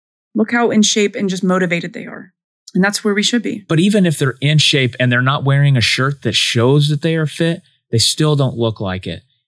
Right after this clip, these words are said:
Speaker 2: And that's another thing that you can notice from them. They, yes, they are fit, but even if they weren't fit, I think there were some bigger guys that were in the D three, but they still looked really good because they were wearing correctly fitting uniforms.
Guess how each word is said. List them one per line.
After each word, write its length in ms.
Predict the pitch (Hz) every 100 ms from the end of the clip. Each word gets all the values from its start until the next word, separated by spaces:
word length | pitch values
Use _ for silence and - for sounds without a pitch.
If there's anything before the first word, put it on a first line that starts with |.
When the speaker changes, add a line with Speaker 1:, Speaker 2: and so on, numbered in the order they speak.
| -
Speaker 2:
And 160 | 104
that's 220 | 110 147 139
another 260 | 120 135
thing 180 | 123 110
that 180 | 104 -
you 80 | 110
can 140 | 113
notice 280 | 107 104 98
from 200 | 110 101
them. 260 | 117 104 98
They, 220 | 120 127
yes, 260 | 117 131 -
they 180 | 127
are 240 | 120 110 131
fit, 320 | 139 147 147
but 140 | 139
even 240 | 139 170 175
if 140 | 151
they 120 | 143
weren't 320 | 123 104 117 127
fit, 220 | 120 113
I 80 | 139
think 160 | 196
there 100 | 190
were 80 | 156
some 220 | 147 139
bigger 280 | 123 135 139
guys 360 | 127 127 135 135
that 100 | 127
were 120 | 123
in 260 | 120 127
the 80 | 139
D 180 | 139 147
three, 400 | 147 156 170 170 - _ _ _
but 160 | 127 113
they 120 | 104
still 520 | - - 156 156 160
looked 380 | 135 139 151 - -
really 380 | 104 117 147 147
good 500 | 123 127 151 151 -
because 320 | 120 131 117
they 80 | 123
were 140 | 117
wearing 560 | 104 117 131 131 131 127 - _ _
correctly 880 | - 104 110 123 131 143 139 139 143 _
fitting 340 | - 131 123
uniforms. 760 | 110 113 101 95 87 80 - -